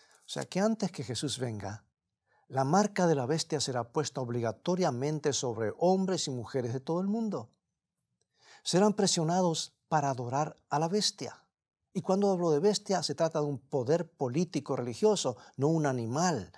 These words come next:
literal. Y sabes que la gran controversia se centrará en el tema de la lealtad.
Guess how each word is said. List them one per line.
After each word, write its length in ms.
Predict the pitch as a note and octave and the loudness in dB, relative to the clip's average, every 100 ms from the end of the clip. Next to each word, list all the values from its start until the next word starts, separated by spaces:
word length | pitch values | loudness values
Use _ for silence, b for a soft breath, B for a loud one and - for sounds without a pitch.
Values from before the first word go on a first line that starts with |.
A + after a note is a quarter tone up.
| B | B
literal. 600 | F#2+ F#2 G#2+ F#2+ F2 E2+ _ _ _ _ _ _ _ _ B B B B B F#3 | -16 -12 -8 -6 -8 -14 _ _ _ _ _ _ _ _ B B B B B 0
Y 60 | |
sabes 280 | G3+ A3 G#3 | 4 4 2
que 80 | F#3+ | 2
la 120 | D#3+ | 2
gran 200 | E3+ G#3 | 2 2
controversia 720 | G#3 E3+ D#3 D3+ C3+ - D3 | 0 0 2 2 0 -2 -2
se 140 | - C3+ | -2 -2
centrará 520 | D3 B2+ C3+ D#3 - | -2 -2 0 0 -2
en 100 | D3 | -4
el 160 | B2+ A2+ | -4 -2
tema 320 | D3+ D3 C#3+ | -2 0 0
de 120 | B2+ | 0
la 120 | A#2 | -2
lealtad. 560 | A2 G#2 G#2+ - F#3+ | -2 -4 -6 -2 -2